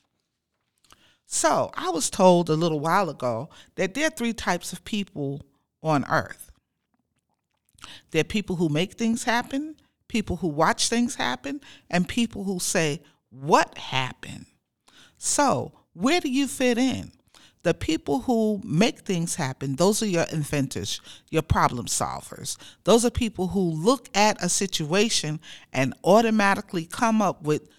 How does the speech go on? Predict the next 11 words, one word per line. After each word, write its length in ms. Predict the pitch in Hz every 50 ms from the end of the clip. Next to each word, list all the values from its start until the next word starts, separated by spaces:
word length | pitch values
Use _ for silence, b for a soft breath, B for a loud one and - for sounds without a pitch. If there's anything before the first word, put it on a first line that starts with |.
| b b b
some 560 | _ - - - - - 226 233 247 247 247
way 380 | 214 214 208 170 151 160 160 B B B B B B B _ _
to 180 | - - 185 160
figure 400 | - - 202 226 208 202 196 185
out 160 | - - -
how 300 | - - - - 226 226
to 120 | 226 226
make 280 | 185 190 180 185 - -
the 80 | 190
problem 540 | - - - 151 135 135 139 - 160 170 175
better. 380 | 170 233 254 220 - 87 -